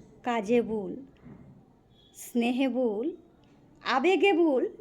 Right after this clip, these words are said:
ভালোবাসায় ভুল, ভুলে ভরা জীবন। হ্যাঁ,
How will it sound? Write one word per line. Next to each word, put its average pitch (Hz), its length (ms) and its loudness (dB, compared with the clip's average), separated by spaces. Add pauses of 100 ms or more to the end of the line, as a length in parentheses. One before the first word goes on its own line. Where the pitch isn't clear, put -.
(160)
ভালোবাসায় - 880 -6
ভুল, - 280 -16 (640)
ভুলে 339 280 8
ভরা 185 360 0
জীবন। - 540 -12 (1040)
হ্যাঁ, 269 480 -2